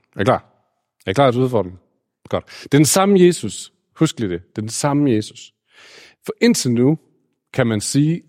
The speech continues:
der har vi fået præsenteret et billede af Gud, som mest minder om sådan en karikatur af en meget rig far med meget forkælede børn.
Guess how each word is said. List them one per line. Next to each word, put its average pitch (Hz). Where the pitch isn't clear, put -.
der 147
har 143
vi 127
fået 135
præsenteret 131
et 123
billede 151
af 110
Gud, 143
som 120
mest 170
minder 139
om 110
sådan 139
en 110
karikatur 120
af 107
en 101
meget 135
rig 117
far 113
med 110
meget 101
forkælede 90
børn. 80